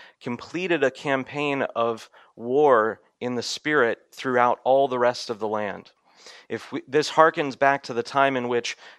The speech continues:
God brought Israel into the land by Joseph, how the various tribes were to go throughout the land, all the land that God had given them, which they never successfully and fully did,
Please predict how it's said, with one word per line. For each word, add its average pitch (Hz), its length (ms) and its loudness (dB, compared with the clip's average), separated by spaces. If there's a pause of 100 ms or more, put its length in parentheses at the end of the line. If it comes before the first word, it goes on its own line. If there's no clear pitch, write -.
God 131 340 4
brought 123 460 4
Israel 117 540 -2
into 170 380 -4
the 131 120 2
land 113 380 -2
by 117 160 2
Joseph, 113 640 -2 (280)
how 123 160 4
the 117 120 -8
various 147 420 2
tribes 135 560 2
were 127 140 -2
to 123 100 -12
go 123 240 0
throughout 135 440 2
the 151 80 0
land, 110 440 -4 (880)
all 120 180 4
the 139 60 2
land 147 300 2
that 131 100 0
God 131 200 6
had 139 160 -6
given 123 240 -2
them, 120 200 0
which 113 200 -6
they 110 220 -2 (320)
never 139 280 4
successfully 139 720 -2
and 123 140 -2
fully 139 300 -2
did, 110 400 -4